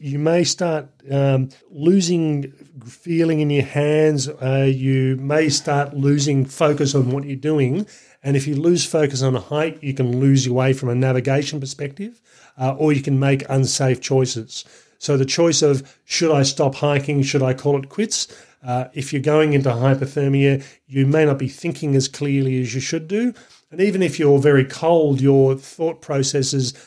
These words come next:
may not be as clear, uh, and you may put yourself at risk. If you are planning on going into very cold conditions, apart from having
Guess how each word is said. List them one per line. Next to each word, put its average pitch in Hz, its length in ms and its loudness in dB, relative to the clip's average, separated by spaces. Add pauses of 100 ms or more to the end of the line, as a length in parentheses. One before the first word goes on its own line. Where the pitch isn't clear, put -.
(140)
may 139 260 0
not 139 200 2
be 135 140 0
as 123 120 0
clear, 175 520 -2 (360)
uh, 123 260 -2
and 139 120 0
you 143 60 2
may 151 180 2
put 139 200 -8
yourself 135 380 -2
at - 80 -18
risk. 98 420 -4 (1200)
If 208 260 0
you 254 220 4
are 170 360 2
planning 170 420 -2
on 160 100 0
going 143 400 2
into 139 300 -4
very 143 320 0
cold 160 420 0
conditions, 135 760 -4 (320)
apart 175 440 -4
from 143 380 0
having 139 680 2